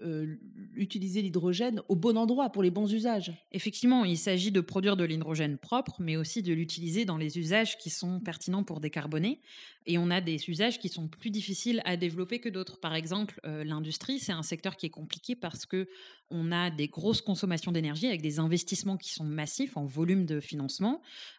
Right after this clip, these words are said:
Speaker 2: On a aussi des secteurs économiques qui sont très exposés à la concurrence internationale. Donc l'idée, c'est pas évi-, évidemment d'avoir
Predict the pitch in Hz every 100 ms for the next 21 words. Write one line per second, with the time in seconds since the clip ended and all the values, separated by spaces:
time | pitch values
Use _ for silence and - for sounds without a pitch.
0 | - 190 196 196 180 - 226 226 165 170
1 | 190 - 214 202 190 180 202 - - 160
2 | - 214 202 - 196 190 208 160 165 165
3 | - 180 175 170 156 151 147 - 180 240
4 | 170 156 170 165 202 160 151 180 175 143
5 | 151 160 117 160 156 170 180 180 151 147